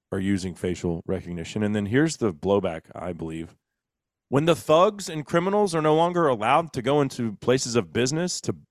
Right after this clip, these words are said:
to buy products or steal products, what are they gonna do? What are they gonna do?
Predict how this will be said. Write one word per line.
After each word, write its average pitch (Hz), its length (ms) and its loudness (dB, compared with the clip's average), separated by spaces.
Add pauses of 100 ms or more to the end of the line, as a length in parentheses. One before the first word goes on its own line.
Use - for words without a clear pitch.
(140)
to 110 100 0
buy 101 220 2
products 135 380 2
or 170 60 0
steal 247 220 0
products, 165 440 2 (720)
what 180 120 4
are 247 40 4
they 262 80 2
gonna 190 200 2
do? 98 300 -4 (2250)
What 110 80 -2
are 123 40 4
they 131 60 2
gonna 127 220 -2
do? - 60 -20